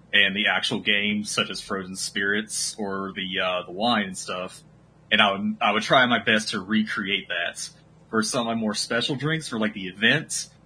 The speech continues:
I may, like, actually base them off real life drinks, like a Bloody Mary, that's one that's actually real, but I also use, um, typical names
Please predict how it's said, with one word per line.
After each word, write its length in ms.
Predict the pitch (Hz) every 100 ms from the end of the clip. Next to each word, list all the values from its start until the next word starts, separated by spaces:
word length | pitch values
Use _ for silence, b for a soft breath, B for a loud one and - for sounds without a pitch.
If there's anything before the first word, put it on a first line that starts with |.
| - 113
I 100 | 117
may, 200 | 123 123
like, 180 | 110 98
actually 500 | 92 92 - 101 95 92
base 240 | 95 98
them 180 | - 113
off 160 | 113 113
real 220 | 131 135
life 300 | 135 143 139
drinks, 460 | - 143 151 143 -
like 100 | 92
a 60 |
Bloody 320 | - 107 98 92
Mary, 360 | 92 98 101
that's 280 | 95 98 -
one 140 | 95
that's 160 | 98 98
actually 320 | 98 - 107
real, 320 | 98 110 120
but 140 | 110 107
I 40 |
also 300 | 101 117 -
use, 460 | 95 104 98 98 -
um, 400 | 101 92 92 90 - - - -
typical 440 | - - 113 123 101
names 760 | 95 95 117 143 151 - -